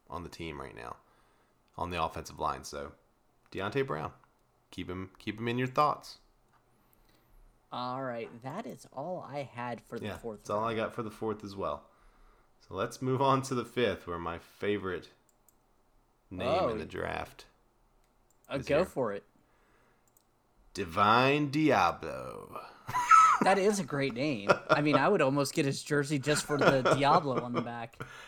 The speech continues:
Speaker 1: It's D E A B L O, so I assume that's how it's pronounced. <laughs> Diablo. Uh, he is a safety, six three, two twenty-six, so he's a big safety. Uh, and he absolutely can slay.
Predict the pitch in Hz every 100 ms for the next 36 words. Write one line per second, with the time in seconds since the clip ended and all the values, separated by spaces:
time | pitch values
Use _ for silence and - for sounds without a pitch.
0 | - 113 92 90 110 127 143 147 143 139
1 | 139 123 113 113 110 101 82 80 - 85
2 | - 113 127 135 - 180 202 202 185 165
3 | 151 147 - 120 104 82 78 85 - -
4 | _ _ 113 107 107 98 92 87 73 69
5 | - - - - - _ - 95 95 139
6 | 190 - 196 180 180 190 214 - _ _
7 | _ _ _ _ _ - - 170 185 -
8 | 156 165 165 - 175 175 - 165 156 139
9 | - 123 82 - 92 101 123 117 87 -
10 | 113 120 123 123 120 117 - 101 87 -
11 | 65 - _ _ _ _ _ _ 76 85
12 | 82 80 87 87 110 117 117 98 104 104
13 | 101 92 92 82 87 85 82 - 80 76
14 | - 67